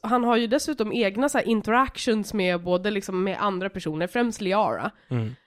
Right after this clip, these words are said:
Speaker 1: Ehm, som spinner, och jag fick ju aldrig slut på det, som att jag hämtade ju honom väldigt sent i spelet, så gick jag och tog honom. Ehm,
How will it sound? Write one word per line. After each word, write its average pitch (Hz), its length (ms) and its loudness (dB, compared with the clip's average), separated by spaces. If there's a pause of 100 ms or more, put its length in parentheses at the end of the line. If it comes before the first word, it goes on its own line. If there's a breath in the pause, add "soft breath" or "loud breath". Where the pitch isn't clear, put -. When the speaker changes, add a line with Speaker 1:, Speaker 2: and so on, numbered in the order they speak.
(140)
Speaker 1:
Ehm, 170 380 -2
som 214 240 -2
spinner, 190 420 2
och 220 120 2
jag 185 160 2
fick 294 140 -2
ju 381 60 6
aldrig 190 200 2
slut 330 320 -2
på 220 60 -2
det, 175 160 2
som 180 120 -4
att - 80 -4
jag 208 180 0
hämtade 226 380 -2
ju 175 60 2
honom 175 240 0
väldigt 160 760 -2
sent 156 400 -8
i 170 60 -8
spelet, 135 400 -6
så 90 240 -8
gick - 220 -6
jag 104 240 -4
och 107 140 -8
tog 165 220 -4
honom. 170 280 -2 (680 soft breath)
Ehm, 165 680 0